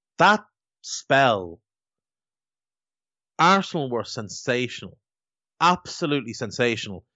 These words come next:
Despite being outspent by United, by Liverpool, now by Chelsea, they won three league titles,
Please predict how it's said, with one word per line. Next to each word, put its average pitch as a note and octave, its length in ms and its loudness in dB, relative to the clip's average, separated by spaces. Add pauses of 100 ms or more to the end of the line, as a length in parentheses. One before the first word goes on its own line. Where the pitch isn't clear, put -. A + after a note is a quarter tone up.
(300)
Despite E3+ 560 4
being D#3 340 4
outspent B2 960 -2 (580)
by A2 200 4
United, A2 800 0
by G2+ 140 -2
Liverpool, G#2 840 -2 (280)
now A#2+ 300 4
by G#2 200 0
Chelsea, G#2 880 -4 (1400)
they B2+ 100 2
won B2 240 0
three C#3 340 0
league A#2 200 -2
titles, G2+ 640 -2